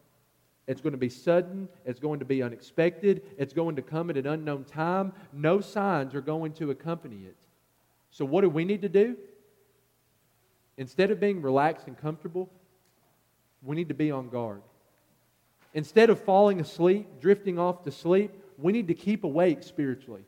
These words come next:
We need to stay awake spiritually. From the parable that Jesus presents in thirty-two through thirty-seven, instead of being relaxed, instead of being comfortable,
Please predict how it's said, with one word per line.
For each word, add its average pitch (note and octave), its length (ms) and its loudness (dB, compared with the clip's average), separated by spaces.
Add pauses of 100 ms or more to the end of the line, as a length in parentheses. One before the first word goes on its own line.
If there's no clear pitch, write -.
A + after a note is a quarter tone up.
(360)
We F#3+ 160 4
need A#3+ 160 2
to F#3+ 60 2
stay A3 340 4
awake D#3+ 340 4
spiritually. D3 600 0
From G#3+ 200 0
the F#3+ 80 0
parable G3 480 4
that D3+ 200 -2
Jesus F#3 320 -6
presents D#3 520 -4 (240)
in F3 160 0
thirty-two G#3+ 480 2
through G3 200 -4
thirty-seven, F#3+ 720 4 (220)
instead G#3+ 400 2
of G#3 100 0
being G3+ 380 0
relaxed, F3 640 6
instead G#3+ 340 2
of G#3 100 0
being F#3+ 220 0
comfortable, E3+ 600 -2